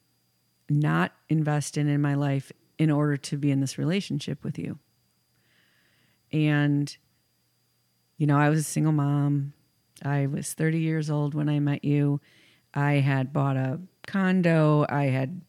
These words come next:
bought several cars. I had been in this world as a human being, as an individual person for a long time. And now I hardly ever drive a car.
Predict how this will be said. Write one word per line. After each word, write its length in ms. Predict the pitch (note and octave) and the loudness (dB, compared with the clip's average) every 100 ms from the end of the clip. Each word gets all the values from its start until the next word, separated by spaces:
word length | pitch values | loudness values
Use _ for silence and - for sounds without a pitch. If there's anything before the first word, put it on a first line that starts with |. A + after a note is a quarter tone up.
| _ | _
bought 260 | C#3 B2+ - | -4 -4 -4
several 320 | C3+ B2+ B2 | -4 -2 -6
cars. 560 | - G3+ G3 F3+ E3+ | -2 0 2 2 2
I 120 | D3+ C#3+ | 0 0
had 400 | C3+ C3+ C3+ - - - - _ _ _ _ _ - | 0 0 -2 -8 -20 -20 -20 _ _ _ _ _ -10
been 200 | C3+ D#3 | 0 2
in 120 | G#3+ G3+ | 4 2
this 200 | E3+ C#3+ | 0 0
world 260 | D#3 G3+ | 0 0
as 140 | D#3 C3+ | -2 -4
a 40 | |
human 340 | A#2+ D#3 D#3+ | -4 -2 0
being, 260 | C#3+ D3+ E3+ | 0 0 0
as 140 | C#3+ | -2
an 80 | C#3 | -2
individual 440 | C#3+ D3 D3+ C#3+ - | -2 -2 -4 -6 -8
person 500 | - G3+ - D3+ C#3+ | -8 -8 -6 -6 -4
for 120 | D3+ | -4
a 40 | |
long 260 | D3 C#3+ C3+ | -4 -4 -6
time. 500 | - G3+ F3+ D#3 D3 _ _ _ _ _ _ - | -8 -6 -4 -4 -6 _ _ _ _ _ _ -2
And 200 | E3+ D#3+ | 2 4
now 580 | D3+ G#3+ F3 D3+ D3+ C#3+ _ _ _ _ _ | 4 2 2 0 -2 -6 _ _ _ _ _
I 80 | D3+ | -2
hardly 360 | C#3 D3+ C#3 C#3 | 0 0 -2 -2
ever 160 | C#3 | -4
drive 240 | C#3+ D#3 D3 | -4 -6 -6
a 60 | |
car. 360 | D3+ - C#3 A3 | -6 -6 -6 -8